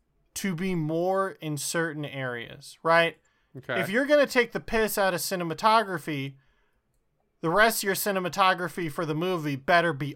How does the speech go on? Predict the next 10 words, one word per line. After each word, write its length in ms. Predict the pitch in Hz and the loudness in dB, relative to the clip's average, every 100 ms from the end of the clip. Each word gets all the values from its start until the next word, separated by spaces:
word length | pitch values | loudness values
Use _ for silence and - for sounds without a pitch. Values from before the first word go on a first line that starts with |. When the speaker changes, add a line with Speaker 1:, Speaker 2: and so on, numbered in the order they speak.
| - | 0
Speaker 1:
on 340 | 165 165 156 - | 4 4 2 2
fucking 360 | 175 160 151 135 | 4 4 0 -8
point. 480 | - 196 135 120 - _ | 0 0 0 -4 -12 _
And 160 | 254 277 | -2 0
it's 180 | 302 269 | 2 4
okay. 520 | 247 - 175 117 - _ _ _ _ _ _ _ _ _ _ _ _ _ _ _ - | 4 4 -2 -2 -6 _ _ _ _ _ _ _ _ _ _ _ _ _ _ _ -6
And 120 | 196 | -2
because 480 | 247 - 311 294 269 | 0 10 10 10 6
it's 260 | 226 - _ - | -4 -8 _ 4
okay, 680 | 196 196 190 156 127 131 | 6 4 0 0 0 -4